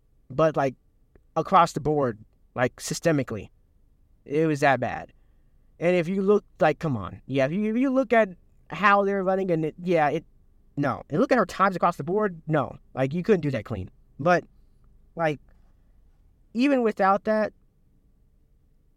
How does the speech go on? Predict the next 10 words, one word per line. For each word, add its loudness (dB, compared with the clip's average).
at 2
first, 2
it 0
looked 0
like 0
she -8
could -2
actually -2
do 0
it. -8